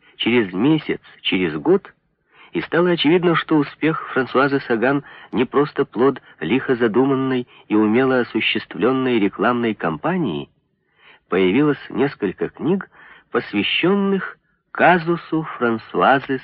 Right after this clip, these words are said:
Саган. Одна из них так и называлась.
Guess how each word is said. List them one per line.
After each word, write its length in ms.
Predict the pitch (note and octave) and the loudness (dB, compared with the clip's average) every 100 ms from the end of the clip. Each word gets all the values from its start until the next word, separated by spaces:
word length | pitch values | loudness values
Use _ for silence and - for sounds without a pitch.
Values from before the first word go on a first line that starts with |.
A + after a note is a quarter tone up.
| - | -4
Саган. 540 | A2+ G#2+ G#2+ E2+ C#2+ _ _ _ _ _ _ _ _ | -4 0 -2 -2 -8 _ _ _ _ _ _ _ _
Одна 320 | E2 D2 D#2+ | -10 -8 -8
из 120 | D#2 D2 | -8 -6
них 280 | A2 - _ _ _ _ | -8 -8 _ _ _ _
так 220 | F#2 G2 | -6 -6
и 40 | G#2+ | -8
называлась. 520 | A2 A#2+ B2+ E2+ | -6 -6 -6 -6